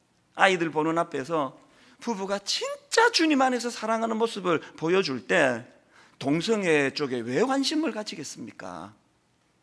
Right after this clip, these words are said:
오늘 유아 세례식을 베풀 때 저는 늘 두 가지 감정으로 마음이 복잡한 사람이에요. 너무 사랑스럽잖아요. 너무 천사 같던 저 아기들을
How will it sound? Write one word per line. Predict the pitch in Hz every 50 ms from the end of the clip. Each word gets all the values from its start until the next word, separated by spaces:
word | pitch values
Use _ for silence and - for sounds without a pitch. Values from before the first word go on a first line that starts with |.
| _ _ _ _ _ _ _ _ _ _ _ _ _ _ _ _ _ _ _ _ _ _ _ _ _ _ _ _ _ _ _ _ _ _ _ _ _ _ _ _ _ _ _ _ _ _ _ _ _ _ _ _ _ _ _ _ _ _ _ _ _ _ _ _ - - _
오늘 | - 254 247 233 208
유아 | 202 220 233 254
세례식을 | 247 - 190 190 196 190 - 208 180 185 165 160
베풀 | 147 - - 180 175 -
때 | 202 190 180 165 156 151
저는 | - 240 233 220 196 202
늘 | 220 277 320 330 285 -
두 | 294 285
가지 | 294 285 285 294
감정으로 | - - 196 196 185 202 196 190 175 170
마음이 | 165 160 165 196 202 190
복잡한 | - 202 190 - 214 190 170 151 131
사람이에요. | 123 120 117 117 117 117 110 107 127 - _ _ _ _ _ _ _ _ _ _ _ _ _ _ _ _ _ _ _ _ _
너무 | - 202 220 311 349 403 415
사랑스럽잖아요. | 381 392 294 262 262 247 226 262 240 208 - - 175 160 139 127 123 117 - - _ - 285 - - - _ _ _ _ _ _ - - -
너무 | 185 254 330 349 381 370
천사 | - - - 339 320 311 285
같던 | 247 240 - - 247 233
저 | - 220 214
아기들을 | 202 175 185 185 190 175 185 170 170 175 175 165 156 131 -